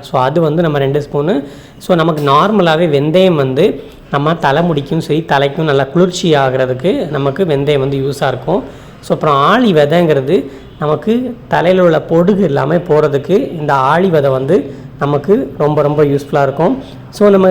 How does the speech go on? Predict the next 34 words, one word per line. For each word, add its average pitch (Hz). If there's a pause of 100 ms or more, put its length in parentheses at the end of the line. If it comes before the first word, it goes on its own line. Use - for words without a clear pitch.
இந்த 165 (140)
ஆளி 220
விதையிலேயே 165
நமக்கு 156
வந்து 160
அது 147
லிக்விட் 185
ஃபார்மாக 156
வரும். 139 (500)
அது 180 (100)
வந்து 202
நமக்கு 156 (440)
நம்மள 160 (140)
பிம்-, 208
நம்ம 156 (180)
நிறைய 180 (500)
பொடுகா 196
இருக்கிறது 156
எல்லாமே 156 (560)
ரைட் 180
ஆஃப் 185
ஆகுறதுக்கு, 143
அதாவது 165 (460)
பொடுகு 196 (140)
போகிறதுக்கு 196 (140)
ரொம்ப 156 (100)
யூஸ்ஃபுல்லாக 147
இருக்கும். 180 (120)
So 208 (140)
நம்ம 165 (180)
வந்து, 175 (720)
அஹ், 160
இப்போ 165 (120)
வெந்தயத்தையுமே 170